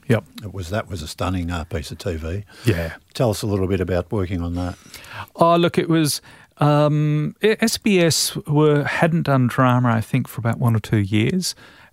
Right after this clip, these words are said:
Speaker 1: and they decided to get back into the drama,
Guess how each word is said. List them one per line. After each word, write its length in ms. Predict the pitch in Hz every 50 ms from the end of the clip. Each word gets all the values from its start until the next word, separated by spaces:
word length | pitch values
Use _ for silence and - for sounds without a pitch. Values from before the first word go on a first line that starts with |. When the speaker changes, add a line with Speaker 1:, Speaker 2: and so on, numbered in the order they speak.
| _ -
Speaker 1:
and 360 | 127 123 123 123 120 123 120
they 180 | 120 117 117 117
decided 960 | 110 - 113 - - - - - 139 135 147 147 139 120 117 104 107 101 -
to 140 | - 117 95
get 220 | 123 104 - -
back 200 | 117 107 98 -
into 280 | 120 110 95 - - 107
the 60 | 98
drama, 560 | 92 - 117 104 104 104 101 101 101 101 -